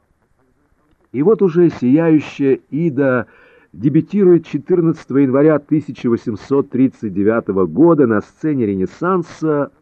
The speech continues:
в заглавной роли. Правда, большого успеха не случилось, но и провалом это назвать было нельзя. Как бы то ни было, Александр, обычно проявлявший себя куда более тщеславным,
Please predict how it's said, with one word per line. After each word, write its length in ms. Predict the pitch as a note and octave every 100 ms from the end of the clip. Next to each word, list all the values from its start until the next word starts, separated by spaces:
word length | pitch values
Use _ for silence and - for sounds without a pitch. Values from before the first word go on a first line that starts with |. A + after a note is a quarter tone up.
| -
в 40 |
заглавной 720 | E2+ G#2+ D#2 G2 B2 A2 A2
роли. 420 | F#2+ G2+ F2 C#2 - _ _ _ _ _ _ _ -
Правда, 260 | A3 F#3
большого 380 | F3+ E3+ - D#3+
успеха 460 | C#3 - D3+ C3 B2
не 80 | A#2+
случилось, 720 | C3 C3+ - E3 F#2+ D#2+ _ _ _ _ -
но 140 | G#2+
и 40 | A2
провалом 560 | A2+ A#2+ D#3+ D3 G2
это 200 | G2 G2
назвать 420 | F#2+ F#2 F2+ B2+ F#2
было 220 | G#2+ G#2+
нельзя. 560 | G#2+ G#2+ E2+ E2+ C#2 _ _ _ _ _ -
Как 160 | F#3
бы 100 | E3+
то 100 | F3
ни 100 | F3
было, 160 | D#3+ D#3
Александр, 460 | C#3+ - D#3 D3
обычно 400 | B2 A2+ C#3+ C3
проявлявший 640 | - G#2 G2+ A#2 A#2+ - G2
себя 280 | - G2 A2+
куда 320 | - F2+ A2+
более 300 | G2 G2 F#2
тщеславным, 800 | - F#2 - A#2+ D#3 C#3+ C#3+